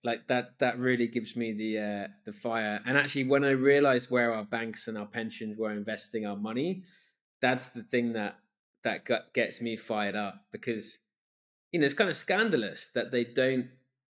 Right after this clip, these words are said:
they don't say, you know, "Yeah, we're investing ten billion in oil and gas," 'cause of course we'd wanna move away from them. So they, they keep us in the dark. And when I realized that this is the biggest lever that we have to tackle the climate crisis, then that for me is,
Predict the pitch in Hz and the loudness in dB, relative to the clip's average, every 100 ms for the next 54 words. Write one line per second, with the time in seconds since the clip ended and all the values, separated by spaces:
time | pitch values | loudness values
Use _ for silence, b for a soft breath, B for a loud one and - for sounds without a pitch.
0 | _ - 127 120 131 127 - - 127 131 | _ 2 4 6 4 4 -2 0 2 4
1 | 131 123 113 123 117 113 120 117 117 113 | 4 2 0 -2 0 2 2 2 0 0
2 | 123 127 - 117 110 120 110 117 117 113 | -2 -2 -4 -8 -4 -4 -2 0 0 0
3 | 107 107 107 104 101 107 135 - 185 208 | -4 -4 -6 -6 -4 -4 -6 -10 -10 -4
4 | 359 359 - - 143 127 120 113 113 110 | 0 0 0 -6 -2 0 0 -2 -4 -4
5 | 104 104 101 98 92 90 - - 123 143 | -4 -4 -4 -6 -12 -20 -20 -12 -4 -4
6 | 143 156 156 254 254 160 - 117 104 90 | -2 -6 -4 -6 0 -2 -2 -8 -8 -10
7 | 90 92 _ _ b b b b _ - | -14 -16 _ _ b b b b _ -2
8 | 143 190 202 175 143 185 214 165 117 110 | 0 2 4 4 4 4 6 4 2 0
9 | 104 - 120 131 143 156 151 131 127 120 | -2 -2 -4 0 2 2 0 -4 -6 2
10 | 151 156 156 147 123 139 147 131 117 117 | 4 6 4 4 2 4 4 4 2 0
11 | 110 107 - - 151 101 90 - - 117 | -2 -6 -2 0 0 0 -6 -14 -6 -4
12 | - 113 101 104 110 104 - - 110 - | -4 -6 -6 -8 -6 -6 -10 -8 -8 -8
13 | 92 - 110 110 143 - - 117 120 107 | -12 -12 -10 -2 -2 -2 -6 -2 0 -2
14 | 104 | -6